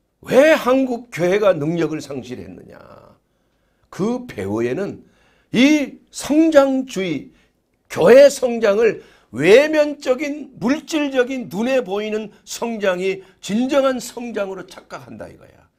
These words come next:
아니라는 것입니다. 오히려 사탄의 역사야. 예. 교회의 능력을 상실하게 하고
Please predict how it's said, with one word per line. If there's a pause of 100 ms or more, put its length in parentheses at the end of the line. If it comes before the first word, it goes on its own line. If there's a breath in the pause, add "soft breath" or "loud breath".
(160)
아니라는
것입니다. (1700)
오히려
사탄의
역사야. (1000)
예. (720)
교회의
능력을
상실하게
하고